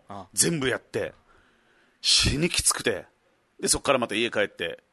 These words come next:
Speaker 2: 汗かいたからシャワー浴びて、シャワー浴びたら寒ってなって、<laughs>「寒い。日和、布団取って。」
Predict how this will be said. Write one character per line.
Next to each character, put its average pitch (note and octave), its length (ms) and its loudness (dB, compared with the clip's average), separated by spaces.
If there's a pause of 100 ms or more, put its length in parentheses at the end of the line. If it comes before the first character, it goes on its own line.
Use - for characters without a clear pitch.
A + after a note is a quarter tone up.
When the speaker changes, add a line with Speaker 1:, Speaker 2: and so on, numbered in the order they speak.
(200)
Speaker 2:
汗 - 200 -2
か B2+ 100 0
い G#2+ 60 -4
た G2 80 -4
か F2 80 -6
ら F2+ 40 -8
シ - 140 0
ャ - 20 2
ワ A#2+ 60 6
ー - 40 4
浴 G2+ 80 0
び G2+ 60 -6
て、 E2 240 -8 (380)
シ - 160 0
ャ E3 60 4
ワ D3 60 6
ー - 20 -
浴 A#2+ 80 2
び A#2 40 -10
た - 80 -8
ら F#2+ 60 -4
寒 F3 360 2
っ - 40 0
て C4 160 -4
な D#4 60 -2
っ - 40 -10
て、 A#2 340 -2
<laughs> G#3+ 60 -4 (2000)
「寒 - 360 2
い。 - 40 -8 (1120)
日 G3 160 2
和、 D3 80 4 (1040)
布 - 140 -2
団 G#3+ 200 4
取 E3+ 180 4
っ - 60 -12
て。」 D3+ 80 6